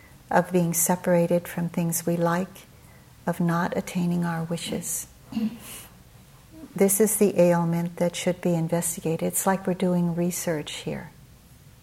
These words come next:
The cause, the second noble truth, the noble truth of the origin of suffering.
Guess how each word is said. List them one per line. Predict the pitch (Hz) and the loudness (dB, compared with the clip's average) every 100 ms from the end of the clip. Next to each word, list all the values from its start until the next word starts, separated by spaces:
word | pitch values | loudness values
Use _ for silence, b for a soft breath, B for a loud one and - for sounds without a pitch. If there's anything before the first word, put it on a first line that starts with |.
| - - - B B B B B B | -20 -20 -20 B B B B B B
The | - | -2
cause, | - - 196 185 165 165 - - - - | -2 0 4 4 2 -2 -2 -4 -6 -12
the | - | -6
second | - 180 185 180 | 0 0 0 0
noble | 170 165 175 | 0 0 -2
truth, | 165 - 180 190 - - B B B B B | -2 -2 -2 -2 -10 -20 B B B B B
the | - | 2
noble | 180 185 196 196 214 | 6 8 6 6 2
truth | - 196 185 - | 2 0 2 2
of | 175 | 4
the | 180 - | 4 6
origin | 180 196 220 226 202 165 | 6 8 6 4 2 -2
of | 160 | 0
suffering. | - 160 165 - 160 165 | 0 0 -4 -6 -4 -4